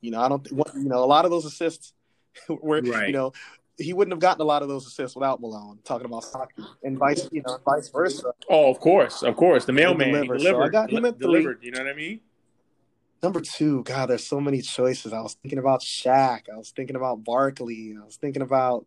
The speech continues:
Speaker 1: you know, there's just so many ways to go here. And I love Charles Barkley. Um,
Speaker 2: Right.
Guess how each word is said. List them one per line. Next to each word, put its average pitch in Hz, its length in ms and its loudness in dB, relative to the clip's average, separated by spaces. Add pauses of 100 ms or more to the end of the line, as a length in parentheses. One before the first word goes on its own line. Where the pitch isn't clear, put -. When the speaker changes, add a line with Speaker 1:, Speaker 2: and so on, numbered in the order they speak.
(120)
Speaker 1:
you 160 100 -12
know, 123 80 -10
there's 131 140 -8
just 139 200 -12
so 151 160 -4
many 156 220 -2
ways 135 360 0
to - 100 -12
go 131 280 0
here. 117 520 -8 (800)
And 139 80 0
I 143 60 6
love 147 260 6
Charles 131 300 -2
Barkley. 120 540 -8 (120)
Um, 127 580 -6
Speaker 2:
Right. 104 340 -10